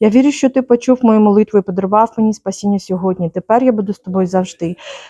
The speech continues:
Амінь». І якщо ви приймаєте Христа, то ви приймаєте і Бога Отця, і Він є добрий тато, Він є люблячий. Е, і, е, шукайте, шукайте його через Біблію, через Писання, ви знайдете його, ви почуєте його голос, який буде говорити до вас,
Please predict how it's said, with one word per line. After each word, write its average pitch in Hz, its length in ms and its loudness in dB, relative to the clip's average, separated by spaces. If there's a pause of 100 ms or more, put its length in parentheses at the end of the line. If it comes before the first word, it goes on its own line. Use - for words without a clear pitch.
(180)
Амінь». 196 420 4
І 214 80 2
якщо 220 300 2
ви 226 120 2
приймаєте 220 540 0
Христа, 208 420 -2
то 190 120 -4
ви 202 140 2
приймаєте 208 580 2
і 202 60 4
Бога 208 360 2
Отця, 196 480 -2
і 208 80 -2
Він 220 200 2
є 208 140 2
добрий 202 440 0
тато, 180 380 -8
Він 208 220 0
є 196 160 0
люблячий. 196 640 -2 (720)
Е, 208 340 4
і, 247 220 4 (240)
е, 226 160 2
шукайте, 226 840 0 (180)
шукайте 294 480 0
його 233 180 2
через 220 320 -2
Біблію, 202 540 0
через 202 340 -4
Писання, 208 640 -2
ви 208 140 2
знайдете 220 600 2
його, 185 460 0 (300)
ви 214 100 4
почуєте 262 500 2
його 247 320 4
голос, 233 380 2
який 214 180 -2
буде 202 200 0
говорити 214 520 -2
до 202 140 -6
вас, 180 440 -2